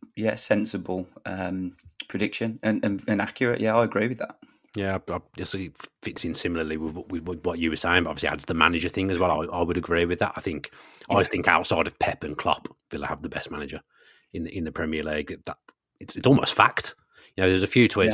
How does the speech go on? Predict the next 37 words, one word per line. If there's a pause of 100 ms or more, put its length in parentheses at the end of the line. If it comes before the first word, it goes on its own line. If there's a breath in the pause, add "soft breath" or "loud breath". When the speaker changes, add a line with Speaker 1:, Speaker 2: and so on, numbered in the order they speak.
Speaker 1:
Yeah.
Speaker 2:
going
around
about
Emery
being
the, (160)
uh,
I
think, (140)
uh,
I
can't
remember, (240)
completely
forgotten
the
journalist's
name. (680 loud breath)
He
tweeted
about,
um, (960)
you
know,
"There's
no
doubt
Emery
is
the
manager
of, (220)
of,
of
twenty
twenty-three."